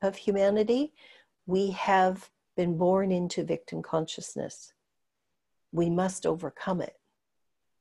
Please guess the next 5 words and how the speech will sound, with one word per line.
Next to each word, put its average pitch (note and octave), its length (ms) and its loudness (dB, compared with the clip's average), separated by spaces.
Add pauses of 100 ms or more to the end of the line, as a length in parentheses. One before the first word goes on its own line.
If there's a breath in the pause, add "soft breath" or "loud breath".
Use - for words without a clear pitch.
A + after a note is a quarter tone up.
(1500)
So F3 140 2
it F3+ 160 0
doesn't F#3+ 280 0
feel G#3 280 4
good D#3 320 -2